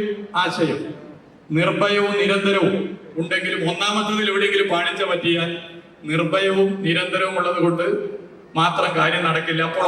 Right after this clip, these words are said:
ഒന്നാമത്തെ നേരോടെ, നേര്, ആ നേര് ഉറപ്പാക്കാൻ തീർച്ചയായും ഏഷ്യാനെറ്റ്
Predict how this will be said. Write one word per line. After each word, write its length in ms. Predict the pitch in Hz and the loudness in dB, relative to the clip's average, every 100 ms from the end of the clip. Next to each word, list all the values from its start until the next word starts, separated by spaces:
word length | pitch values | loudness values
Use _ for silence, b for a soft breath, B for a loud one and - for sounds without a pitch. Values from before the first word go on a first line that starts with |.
| 175 | 2
ഒന്നാമത്തെ 520 | 180 220 220 220 220 - | 2 0 0 -2 -4 -2
നേരോടെ, 400 | 190 214 214 208 151 | 0 0 0 0 0
നേര്, 280 | 175 208 202 - - - - - - 160 | 0 0 0 -4 -8 -12 -18 -20 -4 0
ആ 20 | 170 | 2
നേര് 260 | 196 208 208 208 - - - 160 | 2 2 2 0 -2 -10 -2 0
ഉറപ്പാക്കാൻ 580 | 165 175 170 - 170 - - - - - - - - - - - - | 2 2 2 2 0 0 -8 -12 -18 -20 -20 -20 -20 -20 -20 -20 -4
തീർച്ചയായും 560 | 170 196 202 208 196 185 170 | 2 2 6 4 4 4 2
ഏഷ്യാനെറ്റ് 500 | 175 175 170 170 | 2 2 0 2